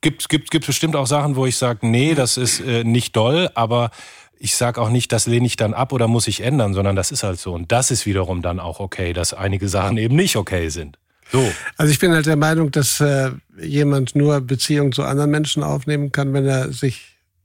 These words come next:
Speaker 2: wenn er zu sich selber eine gute Beziehung hat. Und, ähm, <clears throat> man muss erstmal gut für sich selber sorgen. Das ist ja das, was wir in der, in der Therapie als Selbstfürsorge bezeichnen.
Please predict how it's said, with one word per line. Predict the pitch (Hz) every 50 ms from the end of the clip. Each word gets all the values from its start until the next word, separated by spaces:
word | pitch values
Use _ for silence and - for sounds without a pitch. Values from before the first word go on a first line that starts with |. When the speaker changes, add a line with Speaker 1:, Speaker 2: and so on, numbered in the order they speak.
| _ _ -
Speaker 2:
wenn | 139 131
er | 131 131
zu | 123 - 139 123
sich | 131 123 110
selber | - 151 147 131 131
eine | 123 123 120
gute | 104 117 123 110 120
Beziehung | 113 120 113 107 - 123 123 127 131 131 123
hat. | 147 170 185 - - _ _ _ _ _ _ _ _ _ _ _ - - - - - - _ _ _ -
Und, | - 135 135 131 131 120 - -
ähm, | 135 135 131 131 127 127 - - _ _ _ _ _ -
<clears throat> | - 175 170 156 147 135 127 127 131
man | 139 139
muss | 147 143 139
erstmal | 156 151 143 131 - 151 151
gut | 135 147 143
für | - - 156
sich | 139 143 139 127
selber | - 147 151 151 147 139 131
sorgen. | 120 131 127 123 120 120 120
Das | 127 120 -
ist | -
ja | - 131
das, | 123 139 131 - -
was | 135 110 -
wir | 143 139
in | 135 131
der, | 131 131 127 123 131 - -
in | - 151 123
der | 131 127
Therapie | 117 - 135 131 131 123 - - 139 139
als | 131 127 120 -
Selbstfürsorge | 135 135 131 - - - 156 143 139 147 147 147 135 139
bezeichnen. | 131 143 127 - - 143 143 143 135 - 147 143 143